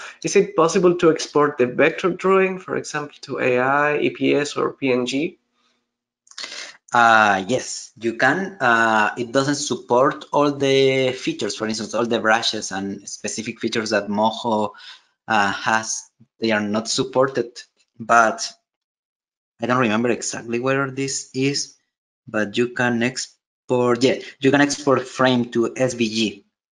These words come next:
Speaker 2: So basically it's, uh, a vector file, an S V G vector file. So from S V G you can import to any other software, really. Uh, but again,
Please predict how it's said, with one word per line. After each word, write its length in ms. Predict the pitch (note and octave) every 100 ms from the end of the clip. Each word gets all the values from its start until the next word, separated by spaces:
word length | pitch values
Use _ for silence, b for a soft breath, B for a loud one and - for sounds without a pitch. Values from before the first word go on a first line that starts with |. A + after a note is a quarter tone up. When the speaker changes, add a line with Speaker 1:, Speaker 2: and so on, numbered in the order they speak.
| _
Speaker 2:
So 100 | -
basically 360 | G#2+ G#2+ G#2+ G#2
it's, 320 | G2+ - -
uh, 80 | -
a 760 | G2 F#2 - - F#2+ - G2
vector 380 | F#2 A2+ - G#2
file, 300 | G2+ G2+ G2+
an 100 | G#2
S 120 | G#2+
V 120 | A2 G2
G 160 | A2+
vector 320 | A2+ A2+ -
file. 260 | G#2 - D3+ - _ _ _
So 240 | - A2
from 320 | G2+ A2+ G#2+
S 220 | G#2+ A#2+ A2
V 100 | A2
G 160 | A2+
you 160 | A2 A2
can 160 | G#2
import 300 | G#2 G2+ G#2
to 100 | -
any 240 | G#2 G#2 G2
other 200 | F#2+ F#2
software, 500 | - G2+ F2+ D#2 - _
really. 280 | - E2+ F#2+ _ B B _ _
Uh, 440 | G#2 G2+ G2 F#2+ G2+
but 200 | G2+ A#2+
again, 400 | A#2+ A#2+ F#2+